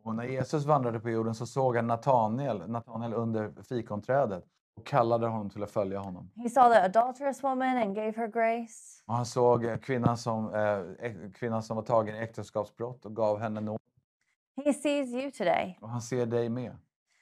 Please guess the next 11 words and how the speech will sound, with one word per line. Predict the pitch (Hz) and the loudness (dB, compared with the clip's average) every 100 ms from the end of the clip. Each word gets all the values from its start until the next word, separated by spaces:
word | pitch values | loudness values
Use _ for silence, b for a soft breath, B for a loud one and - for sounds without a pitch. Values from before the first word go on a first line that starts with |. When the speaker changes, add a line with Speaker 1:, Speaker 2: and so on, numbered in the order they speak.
| _ _ - | _ _ 4
Speaker 2:
Uh, | 226 | 4
he | 214 302 - 269 262 | 4 0 6 6 6
is | - 214 | 2 -8
the | 233 | -8
I | - 233 240 240 233 | -4 0 2 2 2
am, | 226 226 185 165 | -2 -2 -2 -4
the | 165 185 | -8 _
God | 220 226 226 185 | -8 -6 -6 -10
who | 220 | -18
sees | _ - 233 220 208 202 | _ -20 -18 -16 -16 -16
you. | 190 156 | -16 -18